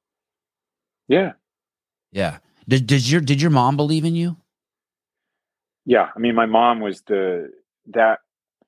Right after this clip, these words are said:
Speaker 1: my mom will, will tell you she had no idea what she was doing. I mean, remember, she, she brought me to college, right? I mean, she was seventeen or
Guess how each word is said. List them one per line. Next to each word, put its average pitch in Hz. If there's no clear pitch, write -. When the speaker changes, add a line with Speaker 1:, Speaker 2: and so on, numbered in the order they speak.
Speaker 1:
my 139
mom 165
will, 127
will 113
tell 107
you 104
she 113
had 101
no 104
idea 95
what -
she -
was 85
doing. 101
I 120
mean, 107
remember, 117
she, 98
she -
brought 110
me 101
to 92
college, -
right? 92
I -
mean, 87
she 90
was 87
seventeen 92
or 80